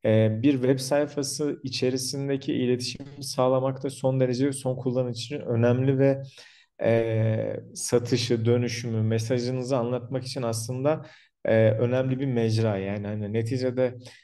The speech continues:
e, web sayfasına geliyor, orada bir tasarımla karşılaşıyor, işte bir duyurusu oluyor ya da Google'dan direkt bir kategori sayfasından da girmiş yapabiliyor oluyor siteye yani.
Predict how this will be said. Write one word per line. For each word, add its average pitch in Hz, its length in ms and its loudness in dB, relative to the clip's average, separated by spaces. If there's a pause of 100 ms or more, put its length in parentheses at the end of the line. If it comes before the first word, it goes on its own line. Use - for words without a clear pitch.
(600)
e, 107 200 6
web 117 200 6
sayfasına 131 540 2
geliyor, 123 460 4
orada 117 340 2
bir 123 80 -4
tasarımla 120 520 -2
karşılaşıyor, 107 760 -4
işte 113 220 -4
bir 113 140 2
duyurusu 113 440 4
oluyor 113 280 2
ya 110 200 2
da 123 240 0 (420)
Google'dan 143 640 0
direkt 156 300 -2
bir 156 80 -10
kategori 135 420 0
sayfasından 123 760 -2
da 120 40 -2
girmiş 107 380 -4
yapabiliyor 98 680 -2
oluyor 101 340 0
siteye 98 340 -4
yani. 95 380 -4